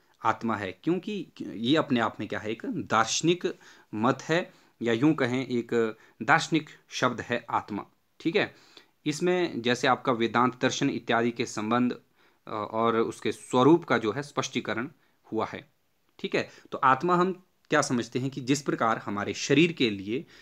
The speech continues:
आत्मा का ज़रूरी होना है, उसी प्रकार काव्य के लिए काव्य की आत्मा, मतलब जो चीज़ उसको जिंदा रखे हुए है, जो जो उसमें तत्व होते हैं उनको ही उसमें क्या है, आत्मा का नाम दिया जाता है। तो कहने का मतलब यहीं पर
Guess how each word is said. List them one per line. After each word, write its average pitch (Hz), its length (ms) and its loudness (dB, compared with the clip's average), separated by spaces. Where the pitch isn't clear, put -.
आत्मा 120 300 2
का 170 140 2
ज़रूरी 123 360 2
होना 107 300 -6
है, 120 360 -10
उसी 156 240 -4
प्रकार 127 380 -2
काव्य 160 300 4
के 151 160 2
लिए 120 280 0
काव्य 110 320 -6
की - 240 -10
आत्मा, 123 460 0
मतलब 110 360 -6
जो 113 140 -2
चीज़ 151 300 -2
उसको 117 220 -6
जिंदा 104 280 -4
रखे 101 240 -4
हुए 139 220 0
है, 151 220 -8
जो 135 280 2
जो 196 180 8
उसमें 131 360 -2
तत्व 160 260 0
होते 110 240 -4
हैं 107 540 -10
उनको 143 280 0
ही 101 120 -6
उसमें - 380 -12
क्या 101 120 -6
है, 156 180 -10
आत्मा 127 280 2
का 113 140 -2
नाम 110 320 -4
दिया 110 200 4
जाता 95 280 -2
है। - 200 -10
तो - 60 -14
कहने 135 280 -2
का 147 100 -2
मतलब 120 360 -2
यहीं 117 200 -4
पर 113 220 -8